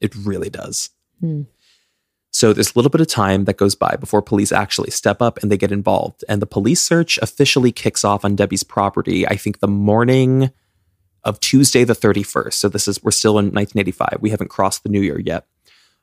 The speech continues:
Speaker 1: Although they bring bloodhounds in, the bloodhounds are not able to trace virtually anything that could lead them to her whereabouts, which I thought was really weird.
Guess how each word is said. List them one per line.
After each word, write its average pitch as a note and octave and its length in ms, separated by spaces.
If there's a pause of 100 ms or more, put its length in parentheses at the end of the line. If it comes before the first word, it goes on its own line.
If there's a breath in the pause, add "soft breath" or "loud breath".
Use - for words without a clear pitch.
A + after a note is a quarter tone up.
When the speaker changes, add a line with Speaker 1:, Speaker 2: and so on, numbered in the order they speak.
Speaker 1:
Although G#2+ 340
they G#2 100
bring G2+ 240
bloodhounds A2+ 540
in, B1 300 (380)
the - 60
bloodhounds A2 560
are G#2 120
not G#2 280
able G2+ 180
to - 100
trace - 580 (800)
virtually G#2+ 540
anything G2+ 440 (380)
that G#2+ 140
could G2+ 120
lead G#2+ 180
them G2+ 160
to - 140
her E2+ 80
whereabouts, - 680
which G#2+ 120
I G2+ 80
thought - 220
was - 200
really A2 200
weird. A2 400